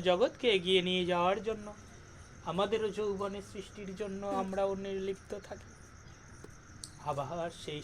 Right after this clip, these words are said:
সংসারে এই দাবানলে পুড়তে পুড়তে যখন বানপ্রস্থে আসি, এই যে অনেকেই বানপ্রস্থে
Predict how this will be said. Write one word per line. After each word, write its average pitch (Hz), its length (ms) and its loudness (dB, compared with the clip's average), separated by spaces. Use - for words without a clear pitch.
সংসারে 151 520 0
এই 175 80 4
দাবানলে 175 580 8
পুড়তে 180 360 0
পুড়তে 175 360 -2
যখন 180 240 8
বানপ্রস্থে 170 640 4
আসি, 170 240 -8
এই 170 180 4
যে 170 80 0
অনেকেই 175 420 4
বানপ্রস্থে 175 560 6